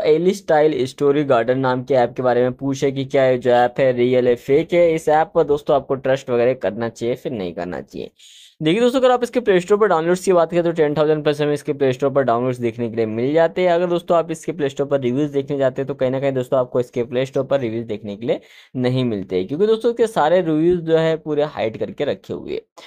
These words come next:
अब अगर दोस्तों इस प्लेटफॉर्म पर हम एंटर करते हैं तो यहाँ पर दोस्तों आपसे किसी भी तरह कोई भी साइन अप डिटेल्स वगैरह नहीं मांगी जाती है,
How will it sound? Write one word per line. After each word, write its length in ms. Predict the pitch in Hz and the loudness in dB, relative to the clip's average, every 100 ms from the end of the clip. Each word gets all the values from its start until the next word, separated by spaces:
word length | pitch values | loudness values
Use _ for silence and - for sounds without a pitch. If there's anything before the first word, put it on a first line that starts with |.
| - - - _ - | -20 -20 -20 _ -2
अब 100 | 190 | 2
अगर 140 | 240 | 2
दोस्तों 280 | 240 233 262 | 2 2 2
इस 60 | 247 | 2
प्लेटफॉर्म 460 | 214 185 214 220 | 0 0 0 0
पर 140 | 220 214 | 2 2
हम 220 | 202 196 | 2 0
एंटर 240 | 170 175 | 0 2
करते 280 | 185 170 175 | 4 2 4
हैं 80 | 180 | 2
तो 60 | 175 | 4
यहाँ 240 | 151 151 | 4 2
पर 100 | 160 | 0
दोस्तों 260 | 156 151 160 | -2 0 0
आपसे 160 | 156 156 | -2 -8
किसी 200 | 139 147 | -8 -2
भी 80 | |
तरह 140 | 147 147 | 2 2
कोई 160 | 143 139 | 2 0
भी 80 | 139 | 0
साइन 220 | 139 120 | -2 -2
अप 120 | 131 | -2
डिटेल्स 260 | 123 135 135 | -2 -4 -2
वगैरह 260 | 131 135 131 | -2 -2 -2
नहीं 400 | 120 117 135 147 | -4 -6 -6 -4
मांगी 300 | 127 117 123 | -4 -4 -2
जाती 380 | 120 104 127 123 | -2 -2 -4 -4
है, 200 | 170 | -4